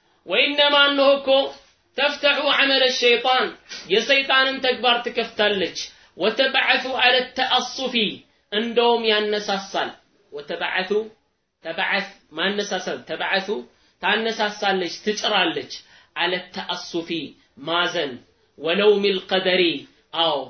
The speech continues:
አላህ የወሰነውን ነገር ደግሞ መተቸት እ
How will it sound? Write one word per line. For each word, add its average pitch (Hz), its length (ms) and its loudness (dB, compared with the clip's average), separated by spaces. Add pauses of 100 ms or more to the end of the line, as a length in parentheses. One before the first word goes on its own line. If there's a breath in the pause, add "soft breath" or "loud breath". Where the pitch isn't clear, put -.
(220)
አላህ 196 280 0
የወሰነውን 196 600 -2
ነገር 185 320 -4
ደግሞ 196 320 -2
መተቸት 175 600 -4 (800)
እ 160 100 -10